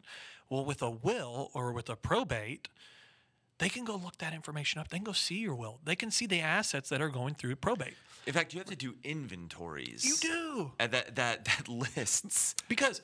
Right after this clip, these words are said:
Speaker 1: if, if I'm gonna be a, a one-third beneficiary of a will, w-, a one-third of what? A hundred dollars or a hundred million dollars?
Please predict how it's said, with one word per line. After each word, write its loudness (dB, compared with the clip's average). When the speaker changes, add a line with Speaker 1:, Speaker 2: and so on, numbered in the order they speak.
Speaker 1:
if, 2
if 0
I'm 0
gonna -4
be -2
a, 4
a 2
one-third -2
beneficiary 2
of 0
a -2
will, -2
w-, -12
a -10
one-third -2
of -2
what? -6
A -2
hundred -2
dollars -2
or 2
a 6
hundred 2
million 0
dollars? 0